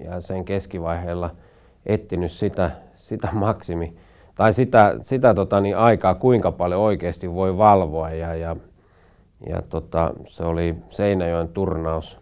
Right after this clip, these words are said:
kun tuli semmoinen niin sanottu threshold-kynnys esille, että nyt ei ollut enää pelissä niin terävänä kuin olisi voinut olla. Ja, ja, ja tähän koko projektiin niin me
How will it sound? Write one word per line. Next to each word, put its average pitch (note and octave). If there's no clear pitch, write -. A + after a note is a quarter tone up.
kun F2
tuli F2+
semmoinen E2+
niin F2+
sanottu E2+
threshold-kynnys E2
esille, D2
että -
nyt E2+
ei E2
ollut E2
enää E2+
pelissä F2
niin E2+
terävänä E2+
kuin E2
olisi E2
voinut E2+
olla. E2
Ja, D#2+
ja, E2
ja E2
tähän G2
koko F2+
projektiin E2+
niin D#2
me E2+